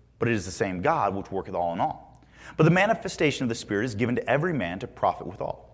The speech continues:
For to one is given by the Spirit the word of wisdom, to another the word of knowledge by the same Spirit, to another faith by the same Spirit, to another the gifts of healing by the same Spirit, to another the working of miracles, to another prophecy,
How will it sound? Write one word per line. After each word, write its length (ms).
For 100
to 80
one 320
is 140
given 260
by 80
the 60
Spirit 320
the 60
word 160
of 100
wisdom, 380
to 120
another 240
the 120
word 180
of 80
knowledge 440
by 100
the 60
same 240
Spirit, 520
to 80
another 200
faith 440
by 60
the 80
same 240
Spirit, 360
to 80
another 280
the 80
gifts 220
of 100
healing 340
by 80
the 80
same 240
Spirit, 280
to 120
another 220
the 100
working 300
of 80
miracles, 440
to 120
another 180
prophecy, 680